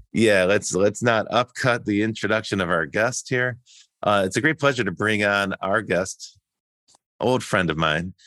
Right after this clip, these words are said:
Dean Takahashi. And Dean is the principal writer for GamesBeat, which is part of VentureBeat. And he's also the organizer of the GamesBeat, uh, conferences and events.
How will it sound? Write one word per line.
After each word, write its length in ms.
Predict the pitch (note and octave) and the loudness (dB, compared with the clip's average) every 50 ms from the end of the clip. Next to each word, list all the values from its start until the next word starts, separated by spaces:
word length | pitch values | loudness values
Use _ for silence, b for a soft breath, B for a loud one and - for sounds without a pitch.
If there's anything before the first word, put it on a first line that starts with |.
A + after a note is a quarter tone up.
| b b b - | b b b -4
Dean 220 | - A#2 B2 C3 B2+ | 0 0 2 2 0
Takahashi. 840 | A2+ B2 A#2 A2 G#2+ - F#2 F2+ G#2 G2+ G2+ - - - C2+ C#2+ - _ B B B B B B - | 0 0 0 0 0 -2 -2 0 0 -2 -2 -2 -2 -4 -4 -6 -8 _ B B B B B B -2
And 200 | - G2+ F#2+ F#2 | -2 -2 0 2
Dean 240 | C3 D3 D3+ D3+ D3 | 2 2 2 4 2
is 200 | C#3+ B2+ A2+ A#2 | 2 2 2 2
the 100 | A#2 A2 | 0 0
principal 500 | - - E3 C#3+ A#2+ B2 A2+ A2+ G#2 E2+ | 0 -2 -2 -2 -2 -2 0 0 0 2
writer 440 | F#2 G2+ G2+ G2+ G2+ F#2 D#2 D2+ | 2 2 2 2 2 2 0 0
for 360 | - - - F#2 F#2 F2+ F2+ E2+ | -4 -6 -6 -2 0 0 0 0
GamesBeat, 600 | D#2+ F#2+ F#2 F#2+ G2 F2+ - - - D#2+ D#2 - | -2 -2 0 0 -2 -2 -2 -2 -2 -2 -2 -2
which 140 | - E2+ F2 | -4 -4 -4
is 80 | E2+ | -6
part 180 | - - G2 E2+ | -2 0 0 0
of 80 | D#2+ C#2+ | 0 0
VentureBeat. 560 | F2 F2+ F2 - F2 C2+ D#2+ D#2 D2 D2 - _ - | -2 -2 -2 -4 -4 -2 -2 -2 -2 -2 -6 _ -6
And 140 | D#2 E2+ F2 | -2 0 0
he's 140 | F2 E2+ | 0 2
also 260 | A2 G2 F#2+ - - F#2 | 2 0 0 0 0 0
the 160 | E2+ E2+ E2 | 2 2 2
organizer 640 | F#2 A2 G#2+ F#2 F#2 D#2 D2 D2 - D2+ D2+ D2+ - | 4 2 2 2 0 -2 -2 -4 -4 -4 -2 -2 -2
of 240 | - E2 D#2+ D2+ | -2 -2 -4 -2
the 100 | C2+ D#2+ | -2 -4
GamesBeat, 680 | C#2 F2+ F2+ F2 F2 E2 - - E2+ E2 D#2+ D#2 _ - E2+ | -2 -2 0 0 0 -2 -2 -2 -2 -2 -2 -2 _ -2 -2
uh, 180 | D#2+ D#2 D#2 D#2 | 0 0 0 -2
conferences 600 | - - A2+ G#2 F#2 - F#2 F2+ - F#2 E2+ - | -2 -2 -2 -2 -2 -2 -4 -2 -2 -2 -2 0
and 80 | E2+ E2 | -2 -2
events. 380 | D#2+ F#2 G2 G2 G2 - - | 0 0 0 0 0 -4 -8